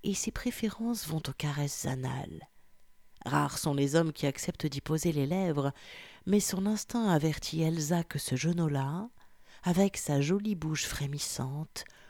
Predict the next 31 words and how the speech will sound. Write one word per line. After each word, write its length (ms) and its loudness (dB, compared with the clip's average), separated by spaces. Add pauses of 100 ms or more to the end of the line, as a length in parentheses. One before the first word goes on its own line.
(120)
osera 460 4
probablement. 920 -4 (1040)
Pour 140 6
le 100 8
reste, 560 0 (760)
elle 180 2
sait 300 -2
que 120 -8
si 200 -2
le 100 4
plan 300 -2
de 100 2
Lily 460 0
aboutit, 600 -4 (260)
ce 160 -2
sera 320 0
le 100 0
grand 480 2
tourbillon 640 0
pour 280 -4
eux 60 -6
trois. 500 -8 (680)
Elle 140 8
s'est 120 -2
déjà 240 6
retrouvée 400 2
dans 120 4
ce 140 0
genre 220 4
de 80 -2
situation, 840 -2